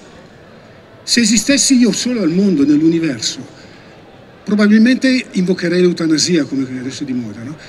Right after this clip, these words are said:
Perché solo non esisto. Eh, ci innamoriamo tutti, no? Tutti, eh, anche i frati. Eh, ci innamoriamo del Signore, scegliamo di dar la vita a Lui, ci facciamo famiglia. L'innamorarci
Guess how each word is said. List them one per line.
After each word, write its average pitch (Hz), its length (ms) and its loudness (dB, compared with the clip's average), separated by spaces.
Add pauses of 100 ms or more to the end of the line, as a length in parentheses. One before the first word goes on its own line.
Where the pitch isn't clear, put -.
(240)
Perché 214 300 0
solo 185 680 2 (520)
non 202 200 2
esisto. 180 520 -4 (1120)
Eh, - 140 -12
ci - 160 4
innamoriamo 190 600 4
tutti, 208 400 0
no? 120 140 -12 (540)
Tutti, - 360 2
eh, - 960 -20 (480)
anche - 200 -6
i 127 40 -8
frati. - 380 -16 (380)
Eh, 135 460 0 (200)
ci - 180 2
innamoriamo 160 460 2
del 139 160 -2
Signore, 131 560 -4
scegliamo 139 480 -2
di 139 100 0
dar 135 160 -2
la 131 100 -2
vita 131 220 -4
a 123 40 -8
Lui, 156 260 2
ci 165 240 -4 (140)
facciamo - 420 -2
famiglia. 175 500 2 (1000)
L'innamorarci 208 1000 4